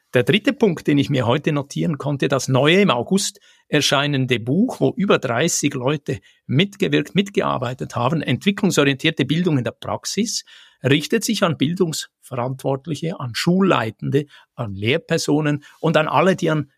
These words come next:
Bildung interessiert sind. Im Buch finden sich Beispiele, Konzepte, Erfahrungen und eben auch Praxisvorschläge auf Ebene des Unterrichts, auf unterschiedlichen Bildungsstufen und Fächern. Ja, und ich wünsche auch diesem Buch guten Anklang,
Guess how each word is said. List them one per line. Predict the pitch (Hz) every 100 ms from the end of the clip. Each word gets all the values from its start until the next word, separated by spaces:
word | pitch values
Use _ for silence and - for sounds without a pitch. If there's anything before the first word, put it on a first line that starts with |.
| _ -
Bildung | 180 180 160
interessiert | 139 147 135 - 160 -
sind. | - - 98 - _ _ _
Im | 175 143
Buch | 208 -
finden | 190 160 151
sich | - -
Beispiele, | 113 185 - 202 185
Konzepte, | - 139 - - 165
Erfahrungen | 135 107 123 175 185 190 180 - _
und | 170 185
eben | 165 151
auch | 139
Praxisvorschläge | - 160 - - 196 - 151 151 - 147 170 180 196 _ _
auf | 131 151
Ebene | 156 151 143
des | - -
Unterrichts, | - 185 - 156 151 - - -
auf | 139 113
unterschiedlichen | 147 139 - 147 139 120 101
Bildungsstufen | 190 190 151 - 147 143 - 135
und | 117
Fächern. | - 131 - 151 143 _ _ _ _
Ja, | 262 208 113 -
und | - 135
ich | 123
wünsche | 156 156 143
auch | -
diesem | 147 160 175 - _ _
Buch | - 180 202 -
guten | 180 202 175
Anklang, | - 180 196 - 202 277